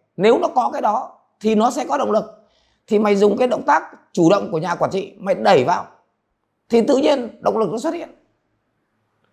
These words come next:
Hoặc nó nuôi dưỡng, hoặc nó tăng cường vì động lực nó có người đó rồi. Vậy thì động viên là tác nhân chủ quan mày đẩy vào. Cái nào rõ cái đấy nhá.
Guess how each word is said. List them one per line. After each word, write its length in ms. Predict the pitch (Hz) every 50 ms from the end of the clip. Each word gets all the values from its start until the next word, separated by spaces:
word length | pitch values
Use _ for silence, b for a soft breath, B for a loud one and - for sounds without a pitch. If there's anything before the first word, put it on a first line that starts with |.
| _ _ _ _ _
Hoặc 220 | - 262 - - - - - - _ _ _ _ _
nó 120 | 233 254
nuôi 200 | 277 285 277 262
dưỡng, 280 | 226 233 233 247 311 - - _ _ _ _
hoặc 200 | - 220 - - - - - - _
nó 100 | 262 254
tăng 200 | 262 - 233 214
cường 380 | 220 247 202 175 - 147 - _ _ _
vì 420 | 160 202 208 196 156 147 143 - _ _
động 180 | - 185 190
lực 180 | 208 208 196 - - _ _ _ -
nó 100 | 202 220
có 200 | - - 226 262
người 220 | 254 240 240 208 202
đó 80 | 226
rồi. 140 | 254 226 165 - - _ _ _ _ _ _ _ _ _ _ _ _ _ _ _ _ _ _ _ _ _ _ _ _ _ _ _ _
Vậy 180 | - 202 226 226
thì 140 | - 247 220
động 240 | 214 240 247 226 240
viên 200 | 294 277 294 285 - 247
là 120 | 220 214
tác 200 | 214 - 254 311
nhân 180 | 339 330 262 208
chủ 140 | - 165 120 185
quan 220 | - 196 214 240
mày 100 | 226 196
đẩy 120 | 175 156
vào. 200 | 127 - - - - - _ _ _ _ _ _ _ _ _ _ _ _ _
Cái 120 | - 208 214
nào 140 | 202 165
rõ 140 | 160 165 -
cái 100 | - 196
đấy 120 | 180 180 208
nhá. 160 | 240 214